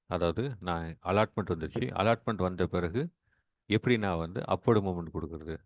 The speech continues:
எப்படி நான் சாய்ஸ் வந்து ல-, இது பண்றதுங்கிறது? அது வந்து நெக்ஸ்ட் வீடியோல பார்க்கலாம். So, ம-, மறுபடியும் வழக்கமா சொல்ல தான் சேனல் வியூவர்ஸ், எங்க சேனலை சப்ஸ்கிரைப் பண்ணுங்க. இந்த வீடியோ பிடிச்சிருந்தா லைக் போடுங்க.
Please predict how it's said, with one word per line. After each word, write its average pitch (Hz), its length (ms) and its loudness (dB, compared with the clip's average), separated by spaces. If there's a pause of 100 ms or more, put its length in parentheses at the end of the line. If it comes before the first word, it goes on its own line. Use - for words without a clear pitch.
(120)
எப்படி 98 360 0
நான் 87 240 -4
சாய்ஸ் 92 240 2
வந்து 87 240 -2
ல-, 87 240 -4
இது 92 200 -4
பண்றதுங்கிறது? 80 600 -8
அது 98 280 0
வந்து 110 200 -2
நெக்ஸ்ட் 104 260 -6
வீடியோல 85 260 0
பார்க்கலாம். 80 400 -8 (520)
So, 82 220 -4
ம-, 95 280 -4
மறுபடியும் 98 340 2
வழக்கமா 95 320 2
சொல்ல 95 200 -2
தான் 92 160 -4
சேனல் 90 260 -2
வியூவர்ஸ், 95 500 -2 (460)
எங்க 87 280 -4
சேனலை 92 280 -2
சப்ஸ்கிரைப் 90 380 -2
பண்ணுங்க. 98 280 -4 (760)
இந்த 92 160 0
வீடியோ 95 260 4
பிடிச்சிருந்தா 90 400 -2
லைக் 87 220 -2
போடுங்க. 101 420 -2